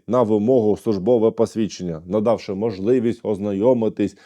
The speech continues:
з інформацією, яка викладена в цьому посвідченні. Все досить таки просто. Ну, просто, максимально. Друзі, з вами адвокат Антон Болтик. Сьогодні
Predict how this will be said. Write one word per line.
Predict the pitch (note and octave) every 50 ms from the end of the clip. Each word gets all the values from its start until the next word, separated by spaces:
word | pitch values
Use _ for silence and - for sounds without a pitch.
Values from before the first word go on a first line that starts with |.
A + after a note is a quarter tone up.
| - _ _ _
з | F#2 F#2+
інформацією, | A#2 A#2 - - A2 A2 A2+ A#2+ A#2 G2+ - - F#2 F2+ F#2
яка | F2 - G2
викладена | F2+ F2+ B2+ C3 B2 A#2+ A2 G#2 A2 G#2
в | F#2
цьому | - A2+ A2 G#2 F2
посвідченні. | A2+ G2+ - - F2+ - - - E2 D#2 - _ _ _ _
Все | - - G#3 G#3
досить | F3 F#3+ E3+ - E3+ D3+
таки | E3 C#3+ - C#3+
просто. | - C#3 B2+ B2 A2+ F#2 - - - - - _ _ _ _ _ _ _ _ _ _
Ну, | C3+ D#3+ D#3+
просто, | - - D3 D#3 E3+ F#3 F3+ E3+ C3+ - - - F2+ E2 D2+
максимально. | G2 C3+ C3 - - D#3+ D3+ B2+ B2+ D3 D#3+ D3+ B2 G#2 G2+ G2 E2+ - - _ _ _ _ _ _ _ -
Друзі, | G#2 A2+ G2 G2 G2+
з | F#2
вами | A#2+ C#3 C#3+ C#3+
адвокат | C3+ B2+ C3+ B2+ C#3+ C3+ C#3
Антон | C3+ B2+ - C#3 C3+ C3+
Болтик. | D#3+ F3+ E3+ - - -
Сьогодні | - A#2+ A2+ C3 B2+ B2+ C3 A#2+